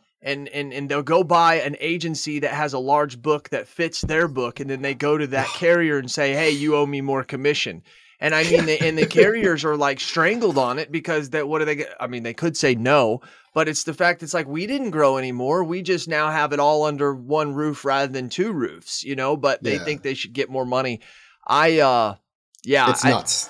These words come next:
Speaker 1: it, it is nuts. It, it absolutely is nuts. And one of these days we're gonna release that, loyal listeners. It'll be a special edition.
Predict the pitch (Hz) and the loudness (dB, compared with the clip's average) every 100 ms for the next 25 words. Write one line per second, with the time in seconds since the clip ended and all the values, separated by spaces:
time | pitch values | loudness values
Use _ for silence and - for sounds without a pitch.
0 | - 147 160 170 170 147 123 101 - 143 | -4 0 2 4 4 2 0 -6 -4 0
1 | 139 135 139 139 - 139 131 127 117 107 | 2 4 4 2 0 0 2 2 0 -2
2 | 113 104 - 123 156 214 214 185 156 160 | -2 -2 -4 0 2 4 2 0 4 4
3 | 156 143 156 151 143 139 139 147 - 131 | 4 0 0 0 0 0 0 0 0 -2
4 | 104 123 127 123 123 - 123 123 123 120 | -2 -2 -2 -2 -4 -6 -8 -8 -8 -4
5 | 123 117 - 151 156 180 160 131 139 135 | -4 -4 -2 0 0 -2 -2 0 0 0
6 | 135 | -4